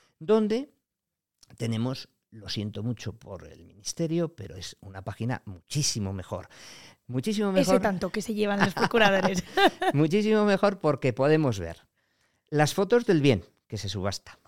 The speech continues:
Speaker 2: Ujú.
Speaker 1: Podemos concertar cita
Speaker 2: Para verlo.
Speaker 1: para verlo. Eh, hay muchísimos más datos y mucha más facilidad para realizar las pujas.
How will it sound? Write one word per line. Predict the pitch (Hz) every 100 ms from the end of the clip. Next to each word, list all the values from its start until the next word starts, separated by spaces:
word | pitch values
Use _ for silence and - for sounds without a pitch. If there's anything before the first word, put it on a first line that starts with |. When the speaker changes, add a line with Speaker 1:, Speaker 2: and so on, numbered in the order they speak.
| -
Speaker 2:
Ujú. | 240 190 226 202 175 165 _ _ _ -
Speaker 1:
Podemos | 117 143 190 -
concertar | 208 196 175 151 - 175 208 - _ _ _
cita | _ - - 185 - 208 285 _
Speaker 2:
Para | - 214 214
verlo. | 202 156
Speaker 1:
para | 156 131 107 95
verlo. | 120 98 90 - _ _ _ _ _ _ _ _ -
Eh, | 135 135 -
hay | - 165 139
muchísimos | 147 135 - - 254 240 220 202 175
más | 180 175
datos | 196 202 233 247 - _ _ -
y | 127
mucha | 143 202 208
más | 196 202 -
facilidad | 190 - 170 165 160 180 - _ _ _ _
para | - 139 135
realizar | 127 120 107 117
las | 104 -
pujas. | - - _ _ -